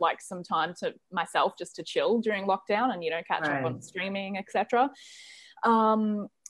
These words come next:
Speaker 1: so I think it's, it was more of just having that, like, being able to write every day and just
Speaker 2: Mm-hmm.
Speaker 1: being able to, like, chisel out that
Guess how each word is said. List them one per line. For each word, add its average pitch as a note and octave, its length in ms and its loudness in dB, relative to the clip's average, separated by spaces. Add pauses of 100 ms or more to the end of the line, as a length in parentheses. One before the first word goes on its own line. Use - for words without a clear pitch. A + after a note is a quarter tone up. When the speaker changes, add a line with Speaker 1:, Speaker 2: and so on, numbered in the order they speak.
Speaker 1:
so B3+ 920 6 (100)
I B3 140 8 (160)
think E4 260 0 (300)
it's, A#3+ 340 8
it B3 100 2
was A3 220 0
more G#3+ 360 0
of G3+ 120 -4
just G#3 220 -4
having G3+ 380 -2
that, F#3+ 160 -2 (100)
like, F#3 200 2 (500)
being G#3 180 0
able G3 200 4
to F#3 60 2
write E3 380 6
every F3 340 0
day A#3 480 2 (140)
and F#3 140 -8
just F3+ 160 -10
Speaker 2:
Mm-hmm. D#3+ 40 -10
Speaker 1:
being F3 160 -2
able D#3+ 240 0
to, D3+ 180 0
like, C3+ 280 -2
chisel F#3 380 -2
out D#3+ 220 2
that - 180 0